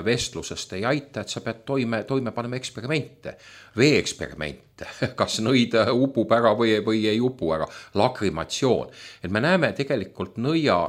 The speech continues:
nõiahaamri ja selle rakendamise praktikas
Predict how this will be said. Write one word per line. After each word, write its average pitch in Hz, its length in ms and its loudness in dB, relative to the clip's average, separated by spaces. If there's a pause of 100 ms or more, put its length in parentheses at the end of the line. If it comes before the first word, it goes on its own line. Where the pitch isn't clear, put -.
nõiahaamri 120 880 -2
ja 69 80 -6
selle 85 160 -8
rakendamise 95 640 -6
praktikas - 640 -6